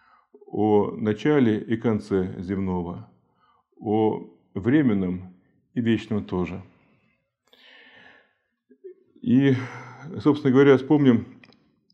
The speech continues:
книгу Иисуса Сына Сирахова, где написано так, что «во всех делах твоих помни о конце твоём, и вовек не согрешишь». Речь идёт о том, что,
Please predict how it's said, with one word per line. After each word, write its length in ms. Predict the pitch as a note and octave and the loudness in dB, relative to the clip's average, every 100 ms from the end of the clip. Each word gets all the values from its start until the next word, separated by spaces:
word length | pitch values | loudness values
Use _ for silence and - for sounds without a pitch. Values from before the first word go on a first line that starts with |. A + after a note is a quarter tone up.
| _ _ _ | _ _ _
книгу 420 | A2 - A2+ A2 | -12 -2 0 2
Иисуса 300 | A2+ A#2 A#2 | 2 0 -6
Сына 180 | - A2+ | -6 -8
Сирахова, 640 | G#2+ C#3 E3+ D#3 A#2 G2+ G2+ - - - - _ | -2 2 2 2 -2 -2 -6 -18 -20 -20 -20 _
где 160 | A#2 A#2 | 0 2
написано 440 | B2+ B2+ B2+ C3+ | 4 2 0 2
так, 220 | C3+ A#2 | 4 4
что 200 | - A#2+ | 4 2
«во 120 | A2 | 4
всех 360 | B2+ C#3 C#3+ - - | 2 4 4 2 -10
делах 520 | D#3+ A2+ C#3 F#3+ - | 0 4 6 6 4
твоих 420 | - A#2 G2 F#2 C3+ | 0 2 2 2 0
помни 260 | D3+ C#3+ | 2 4
о 80 | B2+ | 2
конце 400 | C#3 D3+ - G2+ | 2 0 2 2
твоём, 480 | - F#2 F2 F2 - - _ _ _ _ _ _ _ C3 | 2 0 0 -2 -8 -20 _ _ _ _ _ _ _ 2
и 80 | |
вовек 340 | C3 C3+ D#3 D3+ | 6 8 6 4
не 60 | |
согрешишь». 720 | C3 B2 A#2+ A2+ - E2+ - - _ _ _ _ - - | -2 -2 -2 -2 -4 -8 -10 -20 _ _ _ _ -20 -8
Речь 260 | A2 B2+ B2+ | 0 0 0
идёт 280 | A#2+ B2 B2+ | 0 2 2
о 60 | |
том, 240 | B2 A3 G#3 | 2 2 4
что, 340 | D3 B2+ | 4 4